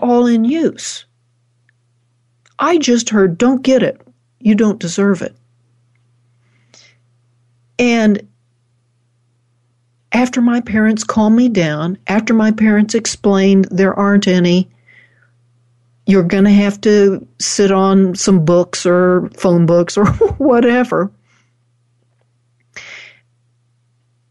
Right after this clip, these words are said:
I, I calmed down. But what came to me later on in life was this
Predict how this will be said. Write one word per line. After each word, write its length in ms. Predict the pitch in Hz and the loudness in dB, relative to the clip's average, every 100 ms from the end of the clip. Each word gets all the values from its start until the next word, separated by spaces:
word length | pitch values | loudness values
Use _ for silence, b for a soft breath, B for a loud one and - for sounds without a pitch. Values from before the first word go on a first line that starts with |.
| _ - | _ -6
I, 280 | 233 233 226 | -2 -2 -2
I 260 | 233 233 226 - | -2 -2 -2 -6
calmed 340 | - 269 254 | -2 2 2
down. 400 | 233 190 160 160 | 2 0 -2 -4
But 240 | 240 254 - _ _ _ _ _ _ _ _ _ | -2 -2 -4 _ _ _ _ _ _ _ _ _
what 220 | 285 269 | -4 -4
came 480 | - 302 285 269 247 _ _ | -6 -2 -2 -2 -6 _ _
to 160 | - 247 | -2 2
me 280 | 240 233 - | 2 2 0
later 580 | 196 208 262 269 240 | 0 2 2 2 0
on 240 | 220 220 220 | 0 0 2
in 140 | 208 | 2
life 640 | 190 185 214 180 160 - - _ _ _ _ b b b b _ | 2 2 2 0 -2 -6 -16 _ _ _ _ b b b b _
was 240 | 202 - | -2 0
this 280 | 359 392 - | 0 0 -2